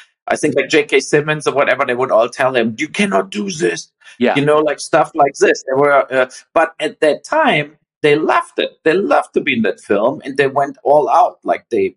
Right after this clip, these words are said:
Speaker 1: they totally didn't care about any, uh, consequences. So it was kind of a more, uh, like, a freedom what,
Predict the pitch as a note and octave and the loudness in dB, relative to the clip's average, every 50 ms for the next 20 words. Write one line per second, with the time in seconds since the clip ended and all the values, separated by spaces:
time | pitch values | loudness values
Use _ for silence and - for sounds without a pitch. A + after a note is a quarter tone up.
0 | _ - G2+ E2 F2 F#2 F2+ - - C3 B2+ - A#2 G2+ - G#2+ G#2 _ - C3+ | _ -8 -6 -4 -4 -6 -6 -4 -2 -4 -2 -2 -4 -8 -8 -8 -8 _ -4 -4
1 | C3 B2 F#2+ G#2+ F#2+ - D2+ - A#2 G2+ G2 - _ - _ _ - - - - | -4 -2 -2 -2 -2 -2 0 -2 -2 -4 -4 -12 _ -20 _ _ -12 -10 -4 -2
2 | - A3+ C4+ C4 - - - - - - - - C3 C#3 - _ _ _ - - | -2 -2 0 0 -2 -2 -2 -6 -6 -6 -2 -2 -2 -2 -2 _ _ _ -2 0
3 | E3 F3 E3+ G3 G#3+ G#3+ - - - - F#3+ E3+ G3 F#3 D3+ D#3 C#3+ B2 - - | 0 0 2 2 2 0 0 -6 -6 -4 -2 0 0 0 2 2 0 0 0 -6
4 | _ _ _ _ - C3+ C#3 C#3+ D3 D3 C3+ B2 - - B2+ A#2+ A#2 G#2+ F#2 - | _ _ _ _ -2 2 4 4 6 6 4 4 2 2 2 2 2 2 0 -2
5 | _ _ _ _ _ - A2 A#2 - - - A#2+ - - - B3+ C#4+ D4+ A3 A3 | _ _ _ _ _ -2 0 0 0 0 0 -4 -2 0 0 0 2 2 2 0
6 | - _ _ _ - A#3+ - - _ | -2 _ _ _ 0 0 0 0 _